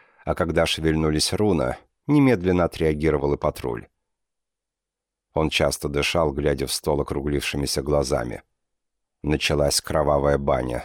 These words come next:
закончил Сандес. Фелькер наклонился вперед. «Быть может, вы хотели бы остановить наше заседание?»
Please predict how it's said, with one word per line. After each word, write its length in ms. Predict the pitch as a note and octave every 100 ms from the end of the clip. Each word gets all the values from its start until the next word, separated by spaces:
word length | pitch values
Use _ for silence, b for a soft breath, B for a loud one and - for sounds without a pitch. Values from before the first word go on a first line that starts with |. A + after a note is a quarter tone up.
| -
закончил 580 | C#2+ C#2 - C#2+ C2 C2+
Сандес. 560 | - C#2 B1 A#1+ - - _ _ _ _ _ _ _ _ _ _
Фелькер 500 | - E2 C#2 D#2+ D2
наклонился 600 | D2+ D2+ D2 D2 C#2 D2+
вперед. 500 | - D#2 C#2 G#1+ - _ _ _ _ _ _ _ _ _ _ _ _ _ _ _ _ _ _ _ _
«Быть 260 | D2 E2+ F2+
может, 380 | G2 G2 G2
вы 120 | F2+ F2+
хотели 340 | G2 - G2+
бы 140 | F2
остановить 520 | F#2+ - G2+ F#2+ B2+ -
наше 260 | F2 D#2+
заседание?» 720 | D2 D2 D#2+ D2 C#2+ C#2 B1+